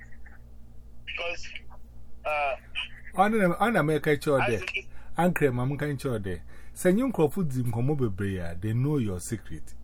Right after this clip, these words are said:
Speaker 2: I don't think made in can catch your there. Mamma can some sure. You panel and you need to come on, I also know or, or pick a point if you want to, and I'll do what I tackle.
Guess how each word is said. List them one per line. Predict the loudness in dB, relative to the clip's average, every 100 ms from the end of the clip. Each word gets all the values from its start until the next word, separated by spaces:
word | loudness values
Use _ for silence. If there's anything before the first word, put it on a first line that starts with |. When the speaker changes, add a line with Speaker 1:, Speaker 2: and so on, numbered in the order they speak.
| 2
Speaker 2:
I | 4
don't | 4 2
think | 2
made | 2 2
in | 0
can | -2 -6
catch | -6 -6 -4
your | -2
there. | 0 0 -4 -8 -10 -10 -4
Mamma | 2 4 4
can | 0 -2
some | -2 -2
sure. | -4 -4 -6 -8 -12 2
You | 4 4
panel | 4 2 4
and | 4 4
you | 2
need | 2 2
to | 2
come | 2 0
on, | 0 0 0
I | 0
also | 0 0
know | 0 2 2
or, | 4 4
or | 4 4 2
pick | 2 0 0
a |
point | 0 0 -2 -2
if | -4 -2
you |
want | -2 0 -2
to, | -4
and | -2 -2 0
I'll | 0 2
do | 2 2
what | 0 0
I | 0 0 0
tackle. | -4 -4 -6 -8